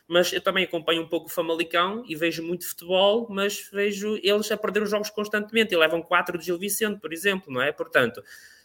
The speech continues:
eh, cada jogo é um jogo. Espero que o Santa Clara continue, digamos, não tem nada contra Santa Clara, até acho piada ter uma equipa dos Açores na Primeira Liga, mas que não seja contra o Vitória, por favor, e que, digamos, que recupere a seguir.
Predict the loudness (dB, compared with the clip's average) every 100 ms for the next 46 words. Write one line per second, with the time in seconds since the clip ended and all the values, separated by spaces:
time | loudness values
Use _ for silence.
0 | 0 6 8 8 4 2 2 4 2 2
1 | 0 2 2 2 -2 -2 0 0 -2 -2
2 | -2 2 2 2 -2 -4 -4 -2 -2 -4
3 | -2 -2 -2 -6 -12 -18 -10 -6 0 4
4 | 4 2 -6 -4 -4 -4 -4 0 0 2
5 | 4 4 2 -4 -6 0 0 -2 -6 -6
6 | -6 -8 -6 -6 -4 -4 -4 -6 0 2
7 | 2 2 2 0 -4 _ _ _ -12 -8
8 | -8 -4 -2 -4 -4 -4 -4 -4 -2 0
9 | 0 -4 -2 0 2 0 -2 -10 -8 -6
10 | -6 -8 -12 -14 -10 -2 -2 -2 -4 -4
11 | -6 0 4 4 2 -4 -6